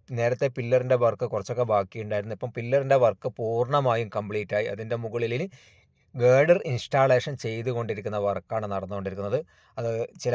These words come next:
ഭാഗങ്ങളൊക്കെ നിങ്ങൾ കണ്ടിട്ടുണ്ടാവും. അത്തരത്തിൽ വ-, വടകര പുതിയ ബസ് സ്റ്റാൻഡ് ഭാഗത്തൊക്കെ അത്യാവശ്യം നല്ല രീതിയിൽ വർക്ക് പുരോഗമിച്ചുകൊണ്ടിരിക്കുകയാണ്. വടകര പുതിയ ബസ് സ്റ്റാൻഡ്, സ്റ്റാൻഡിൻ്റെ പരിസരത്ത് നിന്നുള്ളൊരു കാഴ്ചയാണ്.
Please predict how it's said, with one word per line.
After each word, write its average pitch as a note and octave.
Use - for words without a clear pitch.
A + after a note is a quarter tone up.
ഭാഗങ്ങളൊക്കെ A#2+
നിങ്ങൾ A#2+
കണ്ടിട്ടുണ്ടാവും. A#2
അത്തരത്തിൽ A#2+
വ-, A#2
വടകര A2+
പുതിയ A2+
ബസ് A2+
സ്റ്റാൻഡ് A#2
ഭാഗത്തൊക്കെ G#2
അത്യാവശ്യം A2+
നല്ല G#2+
രീതിയിൽ A2
വർക്ക് G2
പുരോഗമിച്ചുകൊണ്ടിരിക്കുകയാണ്. A2
വടകര B2
പുതിയ B2+
ബസ് A#2+
സ്റ്റാൻഡ്, B2+
സ്റ്റാൻഡിൻ്റെ C3
പരിസരത്ത് A2
നിന്നുള്ളൊരു G#2+
കാഴ്ചയാണ്. G#2